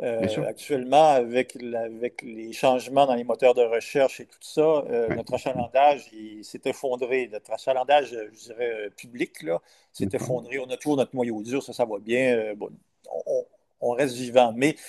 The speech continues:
Speaker 1: ce qui empêche que il va falloir s'occuper de cet aspect-là.
Speaker 2: Oui.
Speaker 1: Euh, tu me, pourquoi qu'on fait pas de formation ? Parce que c'est, on sera en concurrent avec nos, avec nos clients.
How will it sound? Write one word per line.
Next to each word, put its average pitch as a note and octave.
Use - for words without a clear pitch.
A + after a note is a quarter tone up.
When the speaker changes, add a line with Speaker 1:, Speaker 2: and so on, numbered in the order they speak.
Speaker 1:
ce -
qui C#3+
empêche D3
que B2
il C3+
va B2
falloir C3+
s'occuper -
de B2
cet -
aspect-là. A2+
Speaker 2:
Oui. A#2+
Speaker 1:
Euh, A#2+
tu -
me, C#3+
pourquoi -
qu'on D#3+
fait C3+
pas -
de -
formation ? C#3+
Parce C#3
que C#3
c'est, C#3
on C#3
sera D#3
en C#3
concurrent D3+
avec B2
nos, B2+
avec A2+
nos C3
clients. B2